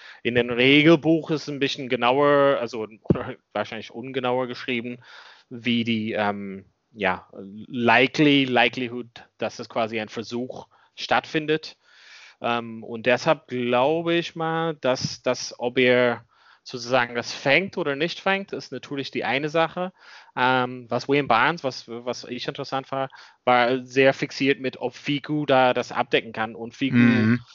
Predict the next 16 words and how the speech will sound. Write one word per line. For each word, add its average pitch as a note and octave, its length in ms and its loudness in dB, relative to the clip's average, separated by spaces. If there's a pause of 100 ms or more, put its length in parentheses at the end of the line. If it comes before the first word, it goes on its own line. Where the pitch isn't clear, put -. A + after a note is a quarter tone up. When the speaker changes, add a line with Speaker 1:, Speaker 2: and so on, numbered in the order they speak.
(160)
Speaker 2:
Mhm. G#2+ 140 4
Speaker 1:
also G#2 180 4
sorry, C3+ 340 6
Fiku C#3 420 -10
war B2 360 4
mindestens C3 680 -8
fünf C3 320 -8
Meter B2+ 300 0
weit A2+ 180 2
entfernt. A#2 680 -4
Das A#2 160 -6
Einzige, C3 420 -2
was B2+ 140 -2
passiert B2 520 -4
wäre, A2 480 0
wäre, A2 320 2